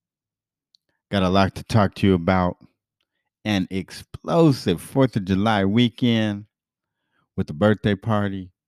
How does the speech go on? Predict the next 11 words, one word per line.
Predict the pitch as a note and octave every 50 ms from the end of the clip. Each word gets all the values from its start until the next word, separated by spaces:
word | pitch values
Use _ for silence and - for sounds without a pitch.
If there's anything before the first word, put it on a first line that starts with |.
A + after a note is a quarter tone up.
| _ _ _ _ _ _
with | _ F2+ E2 D#2
a | -
threesome, | _ - G2+ A2 A2+ G#2+ G#2+ - - G#2 G2 G2 F#2+
which | F2+ - -
is | F2+ D2+
gonna | - F2 E2+
be | E2 F2 E2
today's | _ - F2 D2+ D2+ E2+ F#2 F#2+ F#2+ F#2+ F#2 F2 - -
episode, | G2 G2 F2+ - F#2 - - G2 F#2 F2+ F2 F2 F2 - _ _ _ _ _ _ -
and | G2+ F#2 F2 E2
much, | D#2+ E2 E2+ F#2 G2+ A2 A2+ B2 C3 - - -